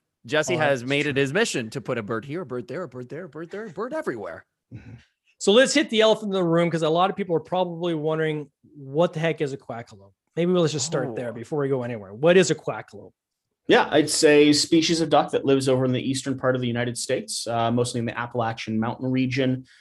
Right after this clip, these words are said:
Speaker 3: Uh, they produce small protrusions or horns that allow them to, uh, mate and sort of protects their, their forest-dwelling nests. Uh, those horns then shed, uh, mid, you know, mid-fall. They migrate down south,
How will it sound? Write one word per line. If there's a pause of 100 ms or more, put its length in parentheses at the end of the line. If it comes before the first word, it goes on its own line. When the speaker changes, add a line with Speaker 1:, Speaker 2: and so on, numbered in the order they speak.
(280)
Speaker 3:
Uh,
they
produce
small
protrusions
or
horns
that
allow
them
to,
uh,
mate
and
sort
of
protects
their,
their
forest-dwelling
nests. (320)
Uh,
those
horns
then
shed,
uh, (140)
mid, (280)
you
know,
mid-fall. (200)
They
migrate
down
south,